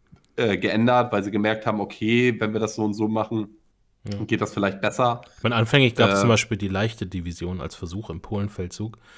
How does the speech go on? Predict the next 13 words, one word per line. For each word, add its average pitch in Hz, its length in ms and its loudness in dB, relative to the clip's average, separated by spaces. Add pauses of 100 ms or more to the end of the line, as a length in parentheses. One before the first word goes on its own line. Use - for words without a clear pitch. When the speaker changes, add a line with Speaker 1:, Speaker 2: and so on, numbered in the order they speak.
(180)
Speaker 2:
Das - 160 -20
war 107 100 6
so 107 60 4
eine 113 140 8
Mixtur 117 960 4
mit, 101 220 -8
äh, 98 200 -2
auch 90 260 -8
mit 98 100 -6
Spähfahrzeugen 110 640 -2
und 92 100 -4
leichteren 101 420 -4
Panzern. 110 480 -4